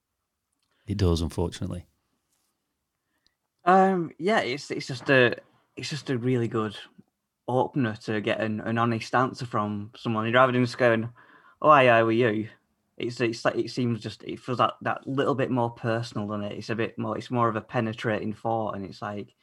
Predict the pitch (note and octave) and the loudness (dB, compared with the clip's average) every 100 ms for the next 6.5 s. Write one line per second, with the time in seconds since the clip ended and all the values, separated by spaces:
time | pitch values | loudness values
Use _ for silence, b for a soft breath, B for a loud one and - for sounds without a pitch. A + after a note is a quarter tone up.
0 | _ _ _ _ A#2+ A2+ A2+ - _ _ | _ _ _ _ 0 0 0 -6 _ _
1 | _ _ _ - A#2+ C#3+ B2+ B2+ - C3 | _ _ _ -4 -4 -2 -6 -6 -4 2
2 | A#2+ A#2 G#2+ G#2+ A2+ A2 B2+ A#2 G#2+ G2 | 4 4 2 2 2 0 -6 -6 -6 -4
3 | G#2+ G#2 G2+ G2 F#2+ _ _ G#2+ A2 G#2+ | -4 -2 -4 -6 -10 _ _ 2 2 0
4 | - G#2 A2 A#2 G#2+ - A2 A2 A2 A2+ | -2 -4 0 0 0 -2 -6 -6 -8 -8
5 | A2+ - _ _ _ A2 G#2+ A2 G#2 G2+ | -8 -12 _ _ _ -4 -2 -4 -4 -6
6 | - _ F2+ D#2 | -12 _ -14 -10